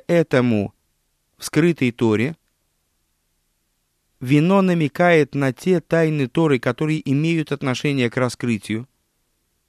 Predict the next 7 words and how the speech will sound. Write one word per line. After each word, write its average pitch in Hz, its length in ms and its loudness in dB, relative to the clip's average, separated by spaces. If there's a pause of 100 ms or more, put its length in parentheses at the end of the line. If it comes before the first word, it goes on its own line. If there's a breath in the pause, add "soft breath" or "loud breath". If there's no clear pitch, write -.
(1400)
наподобие 143 720 2
вину, 143 380 0
которое 123 340 0
в 120 60 0
определенные 123 640 0
моменты 123 480 -2
времени 120 600 0